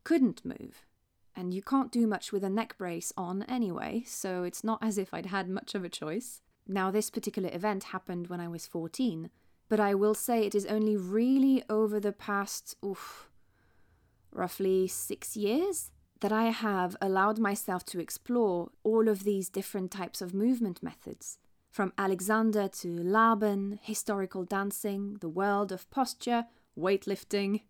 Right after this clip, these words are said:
yoga, calisthenics, ah, calisthenics, animal flow, my big love,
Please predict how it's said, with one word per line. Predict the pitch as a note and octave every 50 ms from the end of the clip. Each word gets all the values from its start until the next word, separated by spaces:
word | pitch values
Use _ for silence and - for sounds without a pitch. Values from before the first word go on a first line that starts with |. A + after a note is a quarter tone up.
| _ -
yoga, | - - F3 G#3+ A#3+ A#3 A#3 A3+ A#3 A3+ A3 A3 - -
calisthenics, | - A3 G#3+ G#3+ G3+ - - - - A#3 A#3 B3 A#3+ A3 G3 E3 - - - -
ah, | - G#3 G#3+ G3 - - _
calisthenics, | - - - F3+ F3+ - - - - - - - - - - _ - - _ _ -
animal | - A#3 A#3 A#3 A3 A3 G#3+ G#3 G#3
flow, | - - - A#3+ B3 B3 A#3+ A3 F#3 - _ _ -
my | F#3 F#3 G3 G3 F#3+ F3 D#3+ - _ _ _ _ _ - -
big | C#4 C4 G3 G#3
love, | G#3+ A3+ B3 A#3+ G#3+ F3 E3+ -